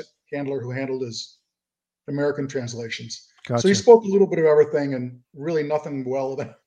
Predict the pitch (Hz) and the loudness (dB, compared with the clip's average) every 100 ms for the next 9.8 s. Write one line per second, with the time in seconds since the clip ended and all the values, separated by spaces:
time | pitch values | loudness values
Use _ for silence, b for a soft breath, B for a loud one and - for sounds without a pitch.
0 | _ b - 220 151 143 143 123 131 143 | _ b -8 -6 -8 -10 -12 -12 -12 -12
1 | 110 92 - 254 220 - - 220 220 B | -12 -14 -16 -4 -4 -4 2 2 2 B
2 | B 165 B 147 143 143 139 139 127 _ | B -18 B -8 -4 -4 -4 -6 -12 _
3 | _ _ _ _ _ _ _ - 185 214 | _ _ _ _ _ _ _ -2 2 4
4 | 214 214 214 196 185 233 233 220 165 170 | 4 2 4 4 4 4 4 4 0 0
5 | 170 156 160 175 175 170 165 156 165 165 | -2 -6 -6 -6 -6 -4 -4 -6 -8 -8
6 | 175 196 165 117 - _ _ _ _ _ | -4 -4 -4 -8 -10 _ _ _ _ _
7 | - 143 147 147 139 156 147 143 143 143 | -14 -10 -6 -6 -8 -10 -8 -8 -8 -8
8 | 143 135 135 _ - 170 170 170 175 165 | -12 -14 -18 _ -14 -8 -4 -2 -2 -4
9 | - 156 170 180 202 127 110 | -8 -6 0 0 0 -4 -10